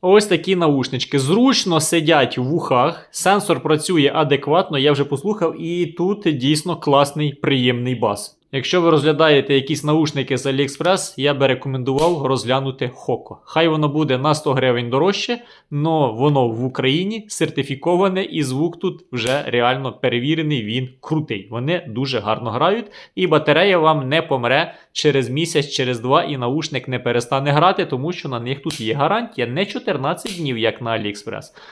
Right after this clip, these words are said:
а рік гарантії. Я вже AirPods послухав, скажу вам, що вони дійсно достойно грають, але їхня ціна не більше чотирьох-п'яти тисяч. Як грають ось ці,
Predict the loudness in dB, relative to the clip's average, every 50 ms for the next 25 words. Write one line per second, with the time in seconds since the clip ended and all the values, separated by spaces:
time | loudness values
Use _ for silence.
0 | -20 _ -6 -4 -2 -2 -2 -2 0 0 2 2 0 -2 -4 -8 -12 -14 -16 -16
1 | -18 _ _ _ _ -4 -2 0 2 2 2 2 2 2 4 4 6 6 4 4
2 | 4 4 2 4 4 2 0 2 0 -2 0 0 0 2 2 2 2 2 2 0
3 | 2 4 4 6 6 6 4 2 0 -4 -4 -2 0 2 2 2 2 2 2 2
4 | 2 2 0 0 0 0 0 0 0 2 4 4 4 4 4 2 4 4 6 6
5 | 6 6 6 6 6 6 8 8 8 6 4 4 0 -6 -4 0 2 4 4 6
6 | 4 4 4 4 2 2 2 2 0 0 0 -2 -2 -2 0 4 4 6 6 4
7 | 2 -2 -6 -14 -18 -16 -16 -14 -8 -4 -2 0 0 0 2 2 2 2 2 2
8 | 4 4 4 4 2 0 -6 -8 -8 -4 0 0 2 4 4 6 6 8 6 6
9 | 4 4 2 2 2 2 4 4 2 2 2 2 0 2 0 -2 -4 -6 -6 -8
10 | -8 -10 -12 -14 -14 -14 -16 -18 -16 -16 -16 -14 -14 -14 -14 -14 -16 -18 -20 -20
11 | -12 -4 0 2 2 4 4 4 4 6 6 6 6 6 6 4 2 2 2 0
12 | 2 2 2 2